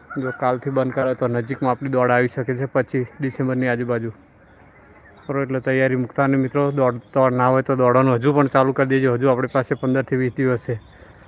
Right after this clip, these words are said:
અને જે લોકોને પાછળથી દોડ આવતી હોય કોન્સ્ટેબલ, એમને તો દોઢ મહિનો something છે, તો એ તૈયારી કરી શકે છે. તો તૈયારી કરવાનું મૂકશો નહીં મિત્રો,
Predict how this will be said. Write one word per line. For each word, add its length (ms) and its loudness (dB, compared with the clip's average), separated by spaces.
અને 180 -2
જે 140 -2
લોકોને 340 0
પાછળથી 540 2
દોડ 140 4
આવતી 240 2
હોય 120 -2
કોન્સ્ટેબલ, 440 0
એમને 220 2
તો 60 0
દોઢ 300 6
મહિનો 260 4
something 380 0
છે, 140 -6
તો 100 -4
એ 180 2
તૈયારી 360 2
કરી 200 2
શકે 220 0
છે. 160 -8
તો 120 -4
તૈયારી 420 -2
કરવાનું 360 2
મૂકશો 260 -2
નહીં 200 2
મિત્રો, 180 -2